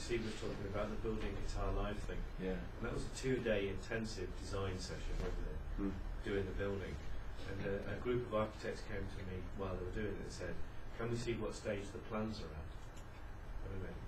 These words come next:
Speaker 1: "Well, there aren't any."
Speaker 3: <laughs>
Speaker 1: There's no plans.
Speaker 2: Well, that's what we
Speaker 1: And,
Speaker 2: think.
Speaker 1: and they could not understand that, that we were designing a building without formally handing plans to people and changing them. It just didn't exist.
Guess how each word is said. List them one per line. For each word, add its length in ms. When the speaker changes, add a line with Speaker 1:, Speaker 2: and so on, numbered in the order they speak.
Speaker 1:
"Well, 160
there 80
aren't 240
any." 160
Speaker 3:
<laughs> 160
Speaker 1:
There's 160
no 120
plans. 320
Speaker 2:
Well, 320
that's 240
what 160
we 80
Speaker 1:
And, 80
Speaker 2:
think. 160
Speaker 1:
and 180
they 160
could 320
not 240
understand 560
that, 80
that 160
we 240
were 80
designing 480
a 80
building 320
without 320
formally 400
handing 400
plans 400
to 160
people 320
and 160
changing 400
them. 120
It 80
just 160
didn't 240
exist. 480